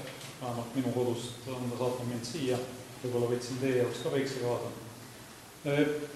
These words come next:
mina olen olnud Tartu Hoiu-laenuühistu liige, ma arvan, seitse aastat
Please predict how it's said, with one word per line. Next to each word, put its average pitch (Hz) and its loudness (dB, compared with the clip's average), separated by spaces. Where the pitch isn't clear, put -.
mina 175 8
olen 151 12
olnud 156 8
Tartu 135 4
Hoiu-laenuühistu 127 4
liige, 143 4
ma 135 8
arvan, 131 8
seitse 139 2
aastat - 0